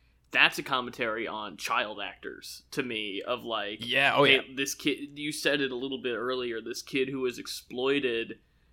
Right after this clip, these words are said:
Speaker 1: in his own way and, and went through this awful, dangerous moment for the sake of entertainment is now for the rest of his life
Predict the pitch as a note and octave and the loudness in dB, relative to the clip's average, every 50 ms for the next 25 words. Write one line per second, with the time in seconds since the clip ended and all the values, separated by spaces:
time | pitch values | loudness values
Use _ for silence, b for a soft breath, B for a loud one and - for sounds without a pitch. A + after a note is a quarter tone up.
0 | _ _ _ - D3+ D3 D3 C3+ - C3 C3+ E3 G#3 G#3+ F3 B2 G#2 F#2 C2 A#1+ | _ _ _ -2 0 0 0 0 0 2 4 4 4 2 2 -2 -4 -4 -4 -6
1 | - - C2 - - _ - B2+ B2+ B2 A#2+ - - B2 A#2+ A#2+ A2+ C3 C3+ C#3+ | -8 -8 -10 -12 -10 _ -4 -2 -2 -4 -6 -8 -8 -8 -8 -6 -4 -2 -2 -2
2 | - - - - C#3+ D3 C#3 B2+ B2 - - - A#2+ A#2+ B2 B2+ - - C3+ B2+ | -2 -6 -10 -8 -6 -6 -4 -4 -6 -6 -6 -6 -4 -2 -2 -2 0 -2 0 0
3 | A#2+ A2+ A2+ A2+ - _ _ _ _ _ _ _ _ - D#3+ - _ - - B2+ | 0 -2 -4 -6 -10 _ _ _ _ _ _ _ _ -20 -20 -8 _ -2 0 0
4 | D3 E3 F3+ E3+ D3 D3+ D3 C#3+ B2+ B2+ - - C3+ B2+ B2+ C3+ D3 D#3 D#3 C3+ | 0 0 0 -2 -2 0 0 2 2 0 0 -4 -4 -2 0 0 0 0 0 -2
5 | B2 A#2 - - - D3+ C3+ A#2 A#2 - - - B2 B2+ C3+ - C#3 G#2+ A2 A#2 | -2 -2 -6 -6 -2 -2 -2 0 -2 -4 -2 0 2 2 2 0 -2 -4 -4 -4
6 | A2+ G#2+ - - - - C3+ C#3 C#3+ C#3 C3 B2 A#2 - - A#2+ B2 - B2+ B2 | -4 -6 -8 -8 -6 -4 -4 -2 -4 -4 -6 -6 -6 -6 -8 -8 -6 -4 -4 -4
7 | A#2+ A#2+ - B2 A#2 A#2 A2+ A#2 - - A#2+ A#2 - - A#2+ A#2+ A#2+ A#2 A2 - | -4 -4 -6 -6 -6 -4 -6 -6 -6 -10 -12 -12 -8 -4 -2 -2 -2 -2 -4 -6
8 | - | -12